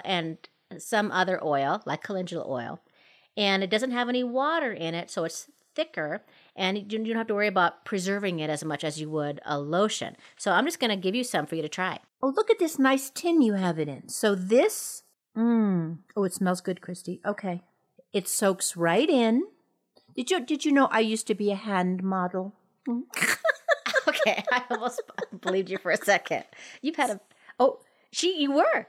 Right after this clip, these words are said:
Speaker 2: Yeah, I was. I was for a, for a short while before I got wrinkles on my hands. I was.
Speaker 1: Like, what did you model?
Speaker 2: Well, you know, in a, in a newspaper ad where somebody's pointing at something,
Speaker 1: Uh-huh.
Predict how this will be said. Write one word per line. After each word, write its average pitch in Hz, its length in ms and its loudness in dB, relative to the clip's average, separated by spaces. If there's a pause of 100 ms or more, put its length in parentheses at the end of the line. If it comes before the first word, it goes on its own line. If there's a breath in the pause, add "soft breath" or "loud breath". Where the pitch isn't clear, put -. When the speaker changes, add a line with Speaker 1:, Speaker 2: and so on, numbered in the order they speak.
Speaker 2:
Yeah, - 180 -2 (140)
I 180 100 -2
was. - 380 -10 (800 loud breath)
I 208 120 6
was 170 380 -2
for 196 120 2
a, 180 160 0
for 208 180 6
a 208 60 4
short 247 360 4
while 175 380 2
before 196 280 -2
I 185 60 4
got 165 240 -2
wrinkles 170 320 -6
on 190 160 -10
my - 100 -12
hands. - 480 -14
I 196 100 -4
was. 123 440 -10 (420)
Speaker 1:
Like, 277 200 -2
what 320 180 4
did 339 160 -4
you 339 140 0
model? 302 580 -2 (800 soft breath)
Speaker 2:
Well, 370 220 6
you 311 120 4
know, 320 180 6
in 285 140 4
a, 269 60 6
in 233 240 2
a 208 320 2
newspaper 240 500 2
ad 202 420 2
where 190 280 4
somebody's 202 460 0
pointing 240 540 -2
at 190 120 -8
something, 240 680 -2
Speaker 1:
Uh-huh. 294 340 0